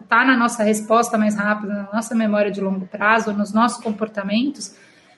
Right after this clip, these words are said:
a gente precisa experimentar isso de várias formas, né? A gente precisa, é, experimentar todos esses sabores, fazer a nossa metacognição, aqui funciona, aqui não funciona. Esse é um, um dos processos de autoconhecimento.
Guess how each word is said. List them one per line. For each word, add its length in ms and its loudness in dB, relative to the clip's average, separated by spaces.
a 60 2
gente 280 2
precisa 340 -2
experimentar 800 2
isso 220 0
de 100 0
várias 460 2
formas, 500 0
né? 240 0
A 60 -2
gente 260 -10
precisa, 580 -6
é, 600 4
experimentar 680 2
todos 300 2
esses 240 -2
sabores, 720 0
fazer 380 2
a 40 4
nossa 300 4
metacognição, 920 2
aqui 220 -6
funciona, 560 2
aqui 180 -2
não 180 -2
funciona. 560 -4
Esse 160 0
é 60 6
um, 120 6
um 220 2
dos 160 4
processos 720 2
de 60 2
autoconhecimento. 1000 -4